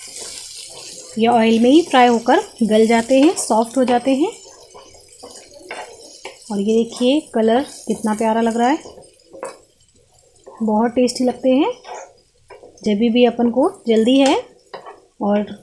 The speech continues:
tiffin बनाना है, lunch box, तो बस बच्चों के लिए झटपट से ये आसान सी recipe बना दें। तो बस अभी इसको हम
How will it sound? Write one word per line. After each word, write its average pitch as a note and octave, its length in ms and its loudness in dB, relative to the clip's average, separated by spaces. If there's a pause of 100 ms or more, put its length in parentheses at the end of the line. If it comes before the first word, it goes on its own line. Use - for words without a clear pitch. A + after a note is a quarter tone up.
(220)
tiffin C4 280 2
बनाना B3+ 360 2
है, C#4+ 140 4 (240)
lunch G#3+ 320 0
box, C4+ 320 -2 (400)
तो G#3 140 -4
बस A#3 400 -2
बच्चों A3+ 280 0
के A#3 140 -2
लिए A#3+ 160 2
झटपट A#3 360 -4
से C4+ 160 -2
ये A3 360 -4
आसान G#3+ 300 -2
सी A#3 100 -2
recipe A3 400 -2
बना A#3 260 0
दें। D4 160 0 (1400)
तो A3 100 -6
बस C4 260 -4 (280)
अभी A3+ 180 0
इसको A3+ 220 -2
हम C4+ 140 2